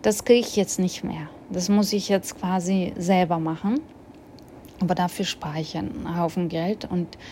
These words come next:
ich habe das eh alles auf dem Schirm, weil ich schicke immer meine Ausgaben und, äh, meine Einnahmen. Sie, sie gibt es dann dem Finanzamt weiter und, äh,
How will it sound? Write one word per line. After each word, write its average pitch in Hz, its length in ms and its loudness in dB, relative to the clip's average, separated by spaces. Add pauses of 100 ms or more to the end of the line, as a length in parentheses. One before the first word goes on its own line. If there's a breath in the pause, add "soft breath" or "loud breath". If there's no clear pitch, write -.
(320 loud breath)
ich 202 160 6
habe 214 140 10
das 214 200 4
eh 185 200 6
alles 220 440 6
auf 202 200 4
dem 202 120 4
Schirm, 208 540 4 (100)
weil 180 580 2 (460 loud breath)
ich - 180 0
schicke 226 400 6
immer 202 300 6
meine 180 380 4
Ausgaben 254 960 2 (340)
und, 208 380 2
äh, - 40 -4 (380)
meine 190 400 2
Einnahmen. 240 720 4 (460 loud breath)
Sie, 220 380 4
sie 202 280 2
gibt 220 280 4
es 220 120 -4
dann 208 180 0
dem 202 120 2
Finanzamt 208 600 0
weiter 208 680 2
und, 185 460 -2
äh, 180 540 -2